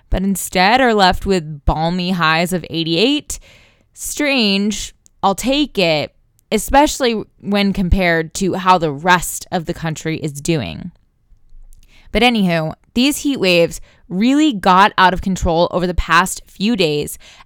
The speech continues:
as wildfires have engulfed parts of the United States. The two largest forest fires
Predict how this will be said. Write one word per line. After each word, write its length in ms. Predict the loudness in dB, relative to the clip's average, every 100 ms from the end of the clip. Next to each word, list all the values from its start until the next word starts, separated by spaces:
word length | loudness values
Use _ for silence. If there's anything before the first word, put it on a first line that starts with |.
| 0
as 200 | 0 0
wildfires 920 | -2 2 2 0 2 2 4 2 -2
have 380 | -6 -2 0 0
engulfed 720 | -4 -2 0 2 2 -2 -8 _
parts 380 | 0 2 -2 -4
of 160 | -8 -6
the 80 |
United 340 | -4 -2 -4 -8
States. 580 | -8 -8 -8 -12 -12 -14 _ _ _ _ _ _ _ _ _ _ _ -2
The 100 | 0
two 340 | 4 4 4 2
largest 840 | 2 6 6 6 4 2 0 -6 0
forest 420 | 4 4 2 2
fires 480 | 4 6 4 2